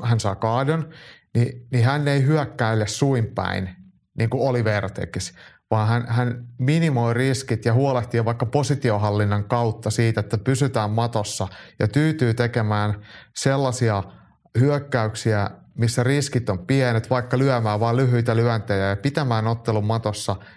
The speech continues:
ja Oliveiran silleen aisoissa, eikä niinkään, että nyt kun mä saan matsin mattoon, mä haen heti lopetuksen, yritän väkisin hakata, hakata, hakata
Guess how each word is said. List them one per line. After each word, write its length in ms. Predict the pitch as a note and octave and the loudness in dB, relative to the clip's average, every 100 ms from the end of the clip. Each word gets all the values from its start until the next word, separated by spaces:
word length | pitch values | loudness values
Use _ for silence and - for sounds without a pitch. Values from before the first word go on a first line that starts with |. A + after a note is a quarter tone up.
| _ | _
ja 80 | A#2 | 0
Oliveiran 480 | B2+ B2 A2+ A2 | 2 2 2 0
silleen 380 | A2+ B2 A2+ A2+ - | 0 2 2 2 0
aisoissa, 760 | B2+ C3+ C3+ - G#2 F#2+ - G2 - - - _ _ _ _ _ _ | 0 0 0 0 -2 -4 -4 -6 -6 -20 -20 _ _ _ _ _ _
eikä 280 | C3 C3 C3 | 0 2 2
niinkään, 440 | A#2+ A2+ G#2+ G#2+ | 2 2 0 -2
että 120 | G#2+ - - | -2 -4 -2
nyt 160 | C3 - | -2 2
kun 80 | |
mä 60 | A#2 | 2
saan 180 | A#2 A#2 | 2 2
matsin 300 | A#2 A#2 A2+ | 0 0 0
mattoon, 500 | A2+ A#2 B2 A2+ - | 0 0 0 0 -2
mä 60 | A#2+ | 0
haen 160 | A2+ | 2
heti 260 | A2+ B2+ C3+ | 4 2 2
lopetuksen, 540 | B2 A#2 A#2 A#2 B2 | 2 0 0 0 0
yritän 260 | A#2 A2 A#2+ | 0 0 0
väkisin 340 | B2 A#2+ G#2+ | 0 0 -2
hakata, 360 | G2+ A2+ A2+ G#2+ | 0 0 -2 -4
hakata, 360 | F#2+ A2+ G#2+ G#2 | -2 -2 -2 -2
hakata 380 | A2 A2 G#2+ | -2 -2 -4